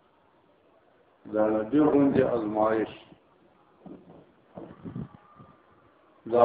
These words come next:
پر بل چا نشته. بیا پر هغه چا زیات ازمایشونه دي چې هغه په بڼه کې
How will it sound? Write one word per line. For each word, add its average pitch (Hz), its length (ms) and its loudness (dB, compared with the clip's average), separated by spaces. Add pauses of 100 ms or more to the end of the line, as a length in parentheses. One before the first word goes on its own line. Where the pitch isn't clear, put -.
(100)
پر 113 100 -2 (100)
بل 110 120 -4 (100)
چا 104 120 -2 (100)
نشته. - 280 -12 (1900)
بیا 120 240 2 (160)
پر 123 180 -2
هغه 143 260 4 (120)
چا 139 120 6 (220)
زیات 135 280 6 (180)
ازمایشونه 123 800 0 (100)
دي 143 120 0 (120)
چې - 80 -8
هغه 117 420 -2
په 113 80 -4 (100)
بڼه 131 260 0 (100)
کې 143 160 0